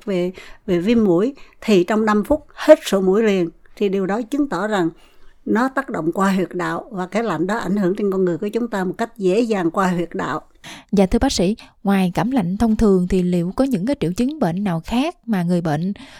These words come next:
Speaker 2: khó nhận biết đó là cái bệnh do trời lạnh hay không ạ?
Speaker 1: Cái lạnh nó có thể ảnh hưởng qua chúng ta bằng nhiều thứ khác nhau chứ không phải chỉ là cảm lạnh. Cái mà sổ mũi, nhức đầu, ho hen á, làm cho người ta biết ngay là người ta bị lạnh.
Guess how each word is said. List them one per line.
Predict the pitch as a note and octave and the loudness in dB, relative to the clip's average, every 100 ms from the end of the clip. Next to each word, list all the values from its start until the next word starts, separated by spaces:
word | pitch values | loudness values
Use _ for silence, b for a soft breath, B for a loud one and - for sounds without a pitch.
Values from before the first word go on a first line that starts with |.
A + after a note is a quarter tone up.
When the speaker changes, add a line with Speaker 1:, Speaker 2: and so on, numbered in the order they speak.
| B | B
Speaker 2:
khó | - B3 F4+ | 0 2 2
nhận | G#3 F3 | 2 2
biết | A#3+ F4 - | 2 2 0
đó | A3+ C#4+ | 0 2
là | G3 | 2
cái | B3 | 0
bệnh | A#3 E3 F#3+ | 0 0 0
do | A3 G#3 G#3 | 0 0 -2
trời | G3+ E3 | -2 -2
lạnh | D#3 E3 | -2 0
hay | A3+ | 0
không | A3+ A#3 A3 | 0 0 0
ạ? | - _ _ _ - - - | -2 _ _ _ -20 -20 -2
Speaker 1:
Cái | C#4+ | 2
lạnh | C4 F3 F#3 | 2 4 2
nó | A#3+ | 2
có | - | 0
thể | C4 | 0
ảnh | F#3+ A3 | 0 2
hưởng | G#3 G#3 | 2 0
qua | - A#3+ | 0 -2
chúng | B3 C4 | 0 -2
ta | A#3+ A3 - - - | -2 -4 -6 -16 -6
bằng | G3 G#3 G#3+ | 0 2 4
nhiều | G#3 G#3+ G#3 G#3+ | 6 6 6 4
thứ | - C#4+ | 2 0
khác | D4 D#4+ C#4+ | 2 -2 -2
nhau | C4 A#3+ | 0 0
chứ | A#3+ | -2
không | - A#3 A3+ | -2 -4 -4
phải | G3+ G#3 | -4 -2
chỉ | G#3+ A3 | -2 -2
là | A3 | -2
cảm | - E3 G#3+ | -4 -4 -2
lạnh. | A3 - - B B B - - | 0 -2 -2 B B B -8 0
Cái | B3 D4+ | 2 2
mà | A3 | -4
sổ | F#3 A#3+ | -2 -2
mũi, | A#3 F#3+ A3+ | 0 2 0
nhức | D4 | 0
đầu, | A3 E3 | 0 0
ho | F3 A3 | 2 2
hen | A3 A3+ A3+ | 4 2 -2
á, | C4+ | -4
làm | F#3+ F3 | -2 -2
cho | D#3+ | 0
người | G#3+ | -2
ta | G3 A3 | 0 0
biết | D#4+ C#4+ | 2 4
ngay | B3 C4 | 6 6
là | G#3+ | 4
người | F#3 | 2
ta | A3 G3+ | 0 -2
bị | F3+ | -2
lạnh. | E3+ D#3+ | -2 -2